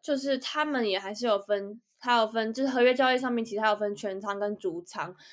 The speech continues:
那反正这些东西就是，就是都是比起现货来说都是更有风险的东西，所以其实就是你在做这个操作的时候，你可能要去看一下他们背后运作的一些原理，那基本上就是以小博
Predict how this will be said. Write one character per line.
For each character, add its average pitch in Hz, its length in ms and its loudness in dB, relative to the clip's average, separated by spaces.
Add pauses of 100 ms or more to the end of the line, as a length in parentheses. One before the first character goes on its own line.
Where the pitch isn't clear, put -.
(220)
那 196 280 2
反 185 180 -6
正 226 120 0
这 247 80 4
些 247 80 6
东 240 200 2
西 233 160 -2
就 226 160 0
是， 214 440 0 (500)
就 311 100 -2
是 339 100 2
都 320 260 10
是 330 280 -2 (300)
比 254 160 2
起 269 180 2
现 247 280 0
货 233 180 2
来 185 240 2
说 208 260 -2
都 214 140 0
是 214 140 -4
更 226 200 0
有 185 140 -2
风 196 240 -8
险 208 240 -8
的 156 60 -12
东 175 240 -12
西， 185 260 -8
所 196 160 -2
以 208 220 2 (320)
其 214 160 -8
实 214 160 2
就 214 100 0
是 214 240 4
你 185 140 -2
在 196 320 2
做 214 200 -6
这 202 120 -4
个 190 100 2
操 202 240 -4
作 202 220 -2
的 190 80 -2
时 165 180 -10
候， 185 220 -6
你 185 120 -12
可 190 200 -12
能 175 160 -10
要 202 160 -2
去 214 160 -8
看 226 280 -6
一 196 60 -8
下 202 220 -4
他 202 100 -4
们 190 200 -6
背 208 260 -2
后 190 260 0 (320)
运 226 160 -2
作 220 180 2
的 190 140 0
一 190 100 -4
些 190 260 -4
原 175 300 -4
理， 175 240 -12
那 220 100 -4
基 220 120 0
本 208 140 -2
上 208 220 -2
就 208 120 -6
是 202 140 -8
以 165 160 -8
小 - 180 -8
博 - 260 -14